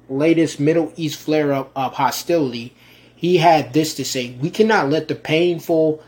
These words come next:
lessons of the pandemic go to waste. Indeed, we cannot. But could it be that what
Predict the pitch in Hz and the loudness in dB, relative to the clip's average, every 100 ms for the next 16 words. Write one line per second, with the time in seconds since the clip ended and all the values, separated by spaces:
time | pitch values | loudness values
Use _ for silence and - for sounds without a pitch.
0 | _ 139 143 147 135 139 120 - 160 143 | _ -6 -4 -4 -4 -4 -4 -2 -2 0
1 | 139 131 120 127 120 113 120 107 - _ | -2 -2 -4 -4 -2 -4 -4 -6 -12 _
2 | 156 143 135 160 123 123 143 139 135 143 | -4 -2 2 2 2 -2 -4 -2 -6 -4
3 | 123 - _ - - _ 143 143 - 156 | -4 -6 _ -20 -20 _ -4 -4 -2 -2
4 | 143 - 156 - 165 156 143 135 131 - | -2 -2 -4 -2 -2 0 0 0 -2 -6
5 | 127 147 | 0 2